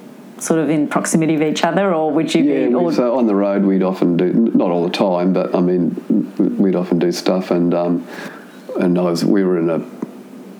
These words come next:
Speaker 2: a motel off on the Gold Coast once, and Martin suggested we alter the paintings on the wall. The, the one that we did, the one I remember altering was a, um, sort of a rainy Paris, you know, scene,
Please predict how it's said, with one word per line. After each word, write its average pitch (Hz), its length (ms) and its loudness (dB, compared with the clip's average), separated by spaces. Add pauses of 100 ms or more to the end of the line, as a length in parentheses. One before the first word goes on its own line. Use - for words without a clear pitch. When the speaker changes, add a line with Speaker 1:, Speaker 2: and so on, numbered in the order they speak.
(480)
Speaker 2:
a 95 40 2
motel 87 560 0
off 85 160 -4
on 87 80 2
the 87 160 2
Gold 85 340 0
Coast 85 280 -2
once, - 180 0
and 85 180 2
Martin 82 360 0
suggested 85 600 0
we 82 300 0 (300)
alter 85 260 0
the 80 100 2
paintings 87 640 0
on 87 140 0
the 85 80 2
wall. 92 400 0
The, - 220 -4
the 90 160 0
one 85 240 0
that - 100 -2
we 82 100 2
did, 80 280 0
the 82 60 0
one 82 180 0
I 78 80 -2
remember 76 560 0
altering 78 440 -2
was 90 160 -4
a, 78 320 0
um, - 300 -4 (220)
sort - 180 -2
of 73 80 0
a 76 100 0
rainy 80 580 0 (180)
Paris, - 760 -4
you 85 100 2
know, 78 180 0
scene, 80 600 -2